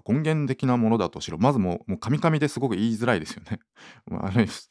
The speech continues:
今噛もうと思って噛んでるわけじゃないんですけど。だったらですね、テーマを決めるときは聞こえるように書くみたいな感じで、スッと頭に入ってくるようなテーマにした方が、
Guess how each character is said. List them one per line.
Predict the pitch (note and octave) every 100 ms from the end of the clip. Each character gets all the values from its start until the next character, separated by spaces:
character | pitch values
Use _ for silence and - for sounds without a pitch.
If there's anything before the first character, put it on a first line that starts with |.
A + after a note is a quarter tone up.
| -
今 | G2
噛 | - B2+
も | E3
う |
と | F#2
思 | F#2
っ |
て | -
噛 | A2
ん | G2
で | D#2+
る |
わ | E2
け | D#2+
じ |
ゃ |
な | E2
い |
ん | E2
で |
す | -
け | -
ど。 | D#2+ - _ _ _ _ _ _ _ _ _ -
だ | B2
っ | D#3
た | G2+
ら |
で | E2+
す | G#2
ね、 | G2+ - - -
テ | F3
ー |
マ | D#3+
を | F#2+
決 | -
め | F#2+
る | F2+
と |
き | F2+
は | D2
聞 | - -
こ | D#3+
え | D3+
る |
よ | C3+
う | E2+
に |
書 | D2 -
く | - - -
み | F2
た | D#2
い |
な | D2+
感 | E2
じ | G#2
で、 | C#3 - - _
ス | G3+
ッ |
と | - G2+
頭 | B2+ C3
に | C3+
入 | C3+
っ |
て | B2+ -
く | G#2
る | G2+
よ | G2+
う | G#2+
な | C#3 D3 -
テ | G#2
ー |
マ | F2
に | E2
し | -
た | F2+
方 | F#2+ E2+
が、 | A#2 G#2